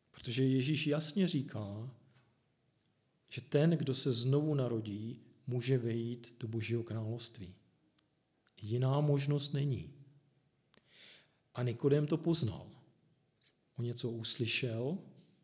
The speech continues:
a pak podle toho jednal. A Bůh proměňoval jeho srdce. Takže jednou, až budete v Božím království, tak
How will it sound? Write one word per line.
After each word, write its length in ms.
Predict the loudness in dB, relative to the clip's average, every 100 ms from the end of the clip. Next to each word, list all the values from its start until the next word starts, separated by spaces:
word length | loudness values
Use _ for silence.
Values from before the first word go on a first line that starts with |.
| _
a 60 | -6
pak 160 | -6
podle 300 | -2 -2 0
toho 280 | -2 2 4
jednal. 440 | 4 2 -4 -8 -16 -20 _ _ _
A 60 | -10
Bůh 420 | -4 2 2 2
proměňoval 800 | 0 0 0 0 0 2 0 -2 -6 -20 -14 -8
jeho 180 | -4
srdce. 420 | -4 -2 -4 -6 -10 _ _ _ _ _ _ _ _ _ _ _ _ _ _ _ _ _ _ _ _ _ _ _ _ _ _ _ _ _ _ _ _ _ -10 -8
Takže 220 | -4 -4
jednou, 300 | -2 0 0
až 100 | 0
budete 380 | 0 2 2 0
v 40 |
Božím 360 | -2 -2 -2 -2
království, 680 | -4 -4 -6 -8 -10 -8
tak 260 | -6 -10